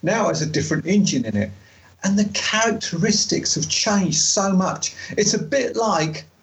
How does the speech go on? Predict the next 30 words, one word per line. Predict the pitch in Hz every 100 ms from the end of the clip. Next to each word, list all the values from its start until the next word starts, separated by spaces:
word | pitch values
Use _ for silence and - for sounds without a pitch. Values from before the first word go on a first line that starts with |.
| _ -
like | 175 170
a | 160
live | 170 190 190 175 165
recording | 160 - 165 147 123 110
of | 107
your | 135
favourite | - 160 143 135 131
song. | - - 143 110
You | 117 143
know | 170 160
it | -
so | - 190 175
well | 160 165 123
that | 127 -
every | 175 165 170
time | - 180 165
you | 151 147
hear | 156 131
a | 123
different | - 202 185 165 156
live | 151 147 135
recording | 135 - 165 147 113
of | 104 117
it, | -
you | 135
can | - 131
spot | - - 160
all | 135
the | 120
differences. | 170 156 135 - 113